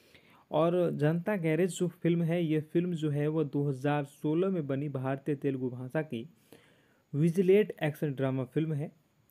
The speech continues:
तो इस फिल्म में जो आपको सारे के सारे रोल दिखाए गए हैं वो कहाँ किस प्रकार से शूट हुआ है, इन सभी के बारे में हम आपको इस वीडियो में धीरे धीरे बताने वाले हैं। तो वीडियो काफ़ी इन्फॉर्मेटिव है, काफ़ी नॉलेजफुल है, तो वीडियो को पूरा एंड तक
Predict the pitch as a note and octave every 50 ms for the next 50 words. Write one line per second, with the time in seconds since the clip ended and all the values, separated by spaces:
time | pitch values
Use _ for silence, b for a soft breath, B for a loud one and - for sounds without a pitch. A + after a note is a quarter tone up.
0 | _ b b b b _ _ - D#3+ E3 E3+ E3+ E3+ E3+ E3 E3 - - _ -
1 | G3+ G#3+ G#3+ G#3+ G#3 G3+ G3+ G#3+ A3+ G3 D3+ D3+ D#3+ D#3+ D#3+ D#3 D#3 D#3 - E3+
2 | D3+ - - D3 D3+ E3 F3+ E3+ E3+ D3+ - D#3 D3+ D3 C#3+ C3 A#2+ B2+ C#3+ D#3
3 | D3+ C3+ C3 C3 - C#3+ D3 D#3+ E3 D#3 D#3 D3+ D3 D#3 D3+ D#3 D#3 D3+ - -
4 | C#3 C3 D#3 E3+ E3+ E3+ D#3+ C#3+ - - C#3 - - C#3+ D3 D#3 D3 - D3 C3+
5 | C3 _ - C#3+ D3 C#3+ - C3+ C#3 C#3+ C#3+ C#3+ D#3 - _ b b b b b
6 | b b b b b b b b b - F3+ F#3+ F3 - - - - F#3+ F3+ A3
7 | A#3+ G3 A3 G3 F3 E3+ E3+ F3 F3 E3+ E3 D#3+ D#3+ D#3 D3 C#3+ C#3+ C#3+ _ D#3+
8 | D3+ C#3+ C#3+ - - B2+ B2 B2+ B2 C3+ E3 D3+ C3 B2+ A#2 A#2+ A#2+ A#2 A#2+ B2+
9 | C#3+ C#3+ C#3+ - - A#2 A2+ A2 G#2+ A2 A2 A2 C3+ B2+ C#3 - _ B B B
10 | B B B B B B _ F3 E3+ F3+ F3+ G#3+ A3+ F3+ - F#3+ F3+ F3 G#3 G3+
11 | F#3 E3+ D#3+ - E3 D#3 D#3 D#3 D#3 D3+ G3+ F#3+ D#3+ F3+ F3+ - D#3 D3 C#3+ -
12 | D3+ C#3+ C#3+ C#3 C3+ C#3 C#3 - _ F3+ F3 E3 E3+ E3+ E3 F3 D3+ D3 D3 D3+
13 | F3+ F3+ - D3 - - D3 C#3 D3 D3 - - C#3+ C#3+ D#3 E3+ E3+ C#3+ - D3